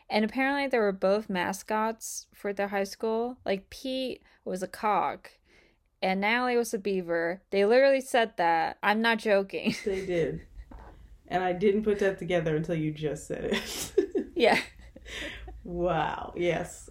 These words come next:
Speaker 2: Wow. <laughs>
Speaker 1: And then she, like, she's like, "Oh, I gotta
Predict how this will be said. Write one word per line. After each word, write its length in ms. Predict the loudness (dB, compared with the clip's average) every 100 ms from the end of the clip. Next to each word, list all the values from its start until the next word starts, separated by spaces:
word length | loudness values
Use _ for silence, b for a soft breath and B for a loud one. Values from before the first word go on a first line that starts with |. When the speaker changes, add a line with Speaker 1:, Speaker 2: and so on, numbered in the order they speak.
| -4
Speaker 2:
Wow. 540 | 2 6 8 6 4 2
<laughs> 60 | 2 0 -2 -4 -18 -20 -16 B B B B B B B B 0
Speaker 1:
And 160 | 4 6
then 280 | 4 2 -8 -20 _ _
she, 400 | -8 -4 0 0
like, 460 | 2 2 0 -6 -16
she's 220 | -10 -4
like, 160 | -2 2
"Oh, 220 | 4 4
I 140 | 2 2
gotta 480 | 2 4 2 0